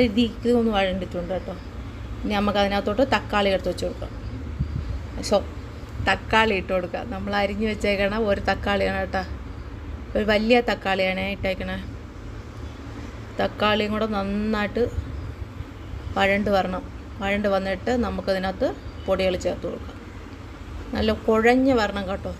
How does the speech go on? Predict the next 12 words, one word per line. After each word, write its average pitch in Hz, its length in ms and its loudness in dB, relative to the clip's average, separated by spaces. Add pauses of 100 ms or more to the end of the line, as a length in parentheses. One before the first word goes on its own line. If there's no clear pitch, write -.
(100)
തക്കാളിയെ 196 580 -2
കൂടെ 190 240 2
ഇട്ട് 247 100 0 (300)
നന്നായിട്ട് 190 360 -2 (120)
കുഴഞ്ഞ് 180 340 4
വരണം. - 160 -6 (1300)
എന്നിട്ട് 202 480 2 (120)
നമുക്ക് 185 440 0 (180)
മസാല 190 540 2
ആഡ് - 140 -2
ചെയ്ത് - 120 -4
കൊടുക്കാം. - 240 -8